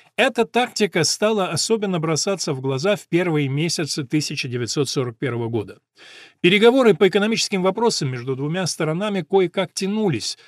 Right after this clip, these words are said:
то вдруг ускоряясь, как будто в преддверии подписания важного соглашения,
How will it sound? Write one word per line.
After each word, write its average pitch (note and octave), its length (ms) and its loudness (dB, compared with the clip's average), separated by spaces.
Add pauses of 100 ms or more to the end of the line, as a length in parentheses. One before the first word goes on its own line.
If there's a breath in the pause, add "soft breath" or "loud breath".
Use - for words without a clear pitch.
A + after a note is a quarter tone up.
(160 soft breath)
то - 140 4
вдруг C#3+ 240 -2
ускоряясь, D#3 720 0 (260 soft breath)
как E3+ 180 0
будто E3+ 320 -2
в - 120 -12
преддверии D#3+ 520 0
подписания D3+ 600 -2
важного C#3+ 380 -2
соглашения, C#3 640 -2